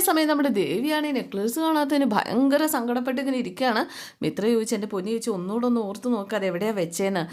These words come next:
"അത് ഞാൻ അലമാരിക്കകത്ത് തന്നെയാ വെച്ചേ, എന്നിട്ട് പിന്നെ അത് എന്തേ?" ഏ, അപ്പോഴാണ് നമ്മുടെ ഗോമതി അങ്ങോട്ടേക്ക് കയറി വരുന്നത്.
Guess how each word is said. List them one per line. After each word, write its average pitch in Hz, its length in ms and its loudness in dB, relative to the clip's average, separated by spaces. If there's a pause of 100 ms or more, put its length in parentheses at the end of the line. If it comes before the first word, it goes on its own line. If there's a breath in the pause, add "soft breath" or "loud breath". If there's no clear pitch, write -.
(260 loud breath)
"അത് 269 180 0
ഞാൻ 285 120 2 (100)
അലമാരിക്കകത്ത് 285 680 0
തന്നെയാ 269 280 2
വെച്ചേ, 214 320 0 (100)
എന്നിട്ട് 175 300 -2
പിന്നെ 254 280 4
അത് 311 160 0
എന്തേ?" 285 360 4 (480 loud breath)
ഏ, - 20 -2 (920 loud breath)
അപ്പോഴാണ് 202 380 4
നമ്മുടെ 190 260 2
ഗോമതി 214 440 4
അങ്ങോട്ടേക്ക് 175 420 0
കയറി 165 260 4
വരുന്നത്. 156 340 0